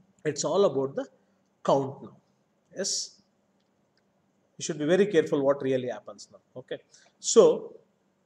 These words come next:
this is T is connected to one, and we know that T flip-flop, okay, this is my clock or count.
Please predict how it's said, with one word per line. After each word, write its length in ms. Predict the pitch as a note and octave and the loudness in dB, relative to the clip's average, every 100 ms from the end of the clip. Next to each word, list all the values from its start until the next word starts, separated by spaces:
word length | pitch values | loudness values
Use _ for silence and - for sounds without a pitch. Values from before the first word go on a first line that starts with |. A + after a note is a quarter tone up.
| _ _ _ _ _ _ _ _ _ | _ _ _ _ _ _ _ _ _
this 160 | E3+ A3 | -8 -4
is 160 | G#3+ | -4
T 320 | - F3 A3+ - | -2 -4 -4 -10
is 140 | E3+ | -10
connected 420 | - D#3+ D#3 D3+ D3 | -4 -2 0 -2 -2
to 80 | |
one, 240 | B2+ E3 C4 | -6 -6 -6
and 180 | A#3 G#3+ | -4 0
we 100 | G3+ | 0
know 180 | F#3+ A#3+ | 2 4
that 320 | A#3+ A#3 - | 4 2 -2
T 100 | A3+ | -6
flip-flop, 560 | - D3+ - C#3 - _ _ _ _ _ _ _ _ _ _ _ _ _ _ _ - | -4 -6 -4 -6 -6 _ _ _ _ _ _ _ _ _ _ _ _ _ _ _ -14
okay, 320 | A#2 - C#4 - _ _ _ _ _ _ _ _ _ _ _ _ _ | -12 -8 -10 -10 _ _ _ _ _ _ _ _ _ _ _ _ _
this 220 | C#3+ D3 | -10 -8
is 140 | D#3+ | -8
my 180 | F3+ D4 D#4 _ _ - | -8 -10 -12 _ _ -2
clock 320 | D3+ D3 D#3 | 0 0 2
or 200 | D3+ - | 2 0
count. 340 | B2 B2 G3+ | -8 -8 -12